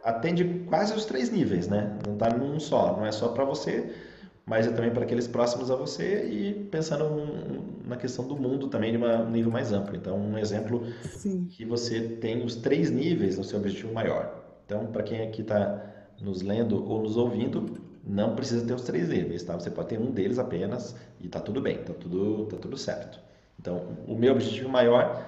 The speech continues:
Speaker 1: é contribuir com a clareza das pessoas. Então, eu quero fazer com que as pessoas tenham clareza, né? Então, por isso eu faço o trabalho que eu faço. Quando eu tô aqui fazendo o planejamento de vida, o Intention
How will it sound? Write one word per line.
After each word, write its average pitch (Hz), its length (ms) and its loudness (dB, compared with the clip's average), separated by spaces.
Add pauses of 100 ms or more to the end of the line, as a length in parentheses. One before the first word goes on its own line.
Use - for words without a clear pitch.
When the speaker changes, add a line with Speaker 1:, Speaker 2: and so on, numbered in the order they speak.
(180)
Speaker 1:
é 120 80 -6
contribuir 123 400 -2
com 127 80 -2
a 127 40 0
clareza 120 680 4 (160)
das 113 140 0
pessoas. - 640 -4
Então, 87 200 -8
eu 87 40 -6
quero 87 300 -2 (280)
fazer 90 180 -6
com - 80 -8
que - 60 -8
as - 80 -8
pessoas 135 240 -6
tenham 104 140 -4
clareza, 120 500 4
né? 85 100 -4
Então, 90 160 -6
por 95 120 -6
isso 104 120 -4
eu 113 40 -6
faço - 220 -4
o - 40 -6
trabalho 98 260 0
que - 60 -4
eu - 40 -6
faço. - 400 -2 (500)
Quando 92 140 -6
eu - 60 -10
tô 104 140 0
aqui 101 200 -2
fazendo 101 560 0 (160)
o 95 720 -2
planejamento 92 520 -4
de 90 100 -4
vida, 98 440 2
o 85 60 0
Intention 92 300 -4